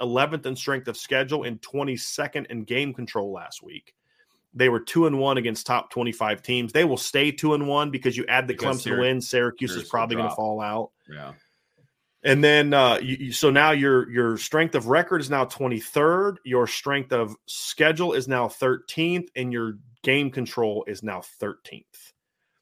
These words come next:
Speaker 1: So their resume is clearly that of a top twenty-five team, and it would not shock me, as Sean Davis said last night, if they, and I think, Vince, you agreed with him, I, I think, but high teens, it wouldn't shock me if they're in the high teens.
Speaker 2: I was expecting,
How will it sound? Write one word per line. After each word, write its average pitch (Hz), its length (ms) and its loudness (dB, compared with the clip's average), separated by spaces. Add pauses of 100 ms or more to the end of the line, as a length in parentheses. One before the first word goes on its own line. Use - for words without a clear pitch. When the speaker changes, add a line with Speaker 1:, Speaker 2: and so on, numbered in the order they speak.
(400)
Speaker 1:
So 110 440 0
their 123 200 6
resume 120 480 2
is 104 160 -4
clearly 196 540 0
that 107 220 0
of 98 80 -8
a 92 40 -10
top - 320 -4
twenty-five 98 560 -6
team, 131 260 -4
and 110 100 -4
it 104 80 -4
would 123 160 -2
not 151 240 -2
shock 139 360 -2
me, 120 140 -4
as 107 100 -4
Sean 120 300 -4
Davis 123 380 0
said 110 160 -4
last 92 300 -8
night, 92 320 -8 (540)
if 131 180 0
they, 120 260 0
and 131 120 0
I 123 40 6
think, 143 420 0
Vince, 127 280 0
you 139 140 2
agreed 120 320 -4
with 110 100 -4
him, 95 360 -10 (360)
I, - 60 -10 (420)
I 110 80 -4
think, 110 560 0 (560)
but 135 300 4 (120)
high 151 260 2
teens, 127 460 0
it - 280 -2
wouldn't 147 260 2
shock - 480 4
me 131 160 0
if 110 100 -2
they're 113 140 -2
in 107 60 -6
the 98 80 -10
high 95 180 -4
teens. 76 340 -12
Speaker 2:
I 151 220 8
was 147 260 -4
expecting, 120 720 -2